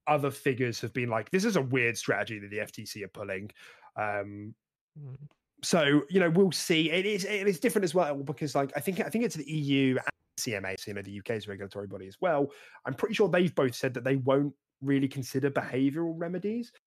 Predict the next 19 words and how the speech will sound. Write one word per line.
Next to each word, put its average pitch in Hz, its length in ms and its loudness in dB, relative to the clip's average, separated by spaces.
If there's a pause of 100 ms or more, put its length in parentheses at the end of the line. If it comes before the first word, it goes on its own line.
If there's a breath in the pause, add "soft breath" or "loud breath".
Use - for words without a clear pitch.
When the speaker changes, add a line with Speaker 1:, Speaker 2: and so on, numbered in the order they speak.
(180)
Speaker 1:
So 117 340 0 (420)
my 110 140 2
understanding 107 440 -2
is 104 120 -6
that 101 200 -4
means, 95 280 -8
you 101 60 -10
know, 92 140 -8 (1080)
uh, 90 500 -4 (580)
i-, - 80 -18
it's 175 460 0
like 180 120 4
a 170 60 6
conditional, 139 560 2
you 107 40 -2
know, 110 60 2
if, 151 300 2
if 156 160 0
X 135 240 -2